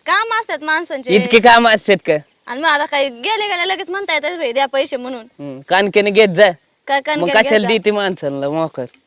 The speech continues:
Speaker 1: देते म्हणजे आता दिले मग काय झालं? बोलावं लागतं बायांना, थोडं बसावं लागतं.
Speaker 2: लय डोक्यात गेली, डोक्याच्या बाहेर जाऊ नको एवढं घर बायको.
Speaker 1: काय झालं? काय केलं मी डोक्यात जायला?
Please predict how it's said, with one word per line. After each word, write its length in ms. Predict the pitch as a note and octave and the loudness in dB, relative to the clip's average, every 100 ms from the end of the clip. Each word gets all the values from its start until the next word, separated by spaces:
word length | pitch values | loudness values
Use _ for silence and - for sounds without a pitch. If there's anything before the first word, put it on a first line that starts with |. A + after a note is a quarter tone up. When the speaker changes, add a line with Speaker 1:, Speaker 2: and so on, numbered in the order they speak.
| _ _ - | _ _ -6
Speaker 1:
देते 280 | F#4+ A#4 A4+ | -4 -2 -2
म्हणजे 240 | G4+ F4+ | -4 -4
आता 220 | E4+ D#4 C#4+ _ _ _ _ - _ _ _ | -4 -4 -8 _ _ _ _ -20 _ _ _
दिले 320 | A#3 G#4 G4+ | -4 -2 -2
मग 140 | F#4+ | -4
काय 180 | G4+ F4+ | -2 -2
झालं? 240 | D#4 D#4 A3+ - _ _ | -2 -6 -8 -16 _ _
बोलावं 360 | B3+ F4 G4 G4 | -2 0 2 0
लागतं 300 | F#4 C#4+ C#4 | -2 -4 -2
बायांना, 420 | D4 C#4+ C#4+ C4+ | 0 0 -2 -4
थोडं 240 | D#4 C#4 | -4 -6
बसावं 320 | C#4 G4 E4+ | -4 -2 -2
लागतं. 280 | D4 C4+ - | -2 -4 -4
Speaker 2:
लय 160 | F3 F#3+ | 2 4
डोक्यात 380 | G#3 G3+ G#3 F#3+ | 6 4 2 -2
गेली, 460 | F#3+ F#3+ E3+ D3+ | -2 -2 -2 -4
डोक्याच्या 500 | C#3+ D#3 F3 F3+ F3+ | -4 -4 -2 -2 0
बाहेर 260 | F3 F3+ D#3 | 2 0 0
जाऊ 200 | E3 E3 | -2 -2
नको 240 | E3+ F3 | -2 -2
एवढं 280 | F3 F3 E3 D#3+ | 0 0 -4 -4
घर 140 | F3+ | -4
बायको. 440 | D#3+ D3+ C#3+ D3 B3+ _ _ _ _ _ - | -4 -6 -6 -10 -12 _ _ _ _ _ -6
Speaker 1:
काय 180 | F#4 G4 | -4 -2
झालं? 220 | G4+ D4 | -4 -6
काय 140 | D#4+ D#4+ | -8 -8
केलं 220 | D#4 D4+ | -8 -10
मी 120 | C#4 | -10
डोक्यात 300 | B3+ C#4 B3+ | -10 -12 -12
जायला? 280 | A3+ A#3+ A#3 | -16 -20 -20